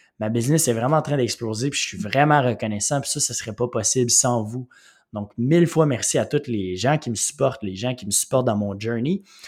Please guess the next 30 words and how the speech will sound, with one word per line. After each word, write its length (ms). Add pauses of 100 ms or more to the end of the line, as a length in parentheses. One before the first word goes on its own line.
(240)
Puis, 140
guys, 260
si 240
vous 80
voulez 220
participer, 840
ok, 160
je 100
vais 60
en 180
faire 200
d'autres, 180
des 120
podcasts 480
Q 180
and 120
A. 140 (420)
C'est 200
simple, 340
vous 60
avez 140
juste 200
à 100
rejoindre 680 (300)
le 160
mouvement 520 (160)
Inspiration, 840 (160)
ok, 320
sur 320
Facebook. 500